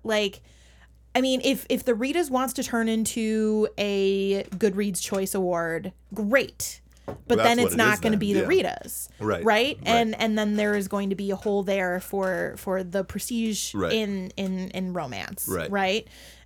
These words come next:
Speaker 1: And so, um, that's, that's kind of where I'm coming down on. And it'll be interesting to see what they do in the future. Um, but I wanted to make sure that
Speaker 2: Yeah.
Speaker 1: we, that we touched
Speaker 2: Yeah.
Speaker 1: on the structure of awards, because giving, like, critiquing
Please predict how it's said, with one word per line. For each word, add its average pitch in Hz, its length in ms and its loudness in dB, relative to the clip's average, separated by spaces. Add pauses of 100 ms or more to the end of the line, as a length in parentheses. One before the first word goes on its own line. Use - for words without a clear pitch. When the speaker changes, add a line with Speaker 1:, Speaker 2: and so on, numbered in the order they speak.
Speaker 1:
And 226 220 2
so, 214 640 2 (420)
um, 185 640 -2 (320)
that's, 277 440 -2
that's 254 240 -4
kind 226 200 0
of 185 80 -2
where 190 120 0
I'm 190 160 -2
coming 185 300 -4
down 165 240 -6
on. 151 480 -6
And 185 200 -2
it'll 220 200 0
be 185 120 -2
interesting 226 400 -2
to 220 60 0
see 196 180 -4
what 190 140 -2
they 185 120 -2
do 180 360 0
in 170 160 -8
the 175 80 -8
future. 165 600 -8 (440)
Um, 160 520 -6 (200)
but 175 580 -2 (200)
I 190 40 -2
wanted 190 300 -2
to - 80 -6
make 180 220 -4
sure 170 440 -4
that 175 200 -2
Speaker 2:
Yeah. 196 80 -2
Speaker 1:
we, 175 300 -6
that - 140 -8
we 208 120 -6
touched 392 240 -2
Speaker 2:
Yeah. 381 60 2
Speaker 1:
on 359 80 -2
the 330 60 -6
structure 370 360 -6
of 277 80 -6
awards, 269 280 -2
because 240 320 -4
giving, 254 460 -4
like, 208 180 -4
critiquing 285 800 -6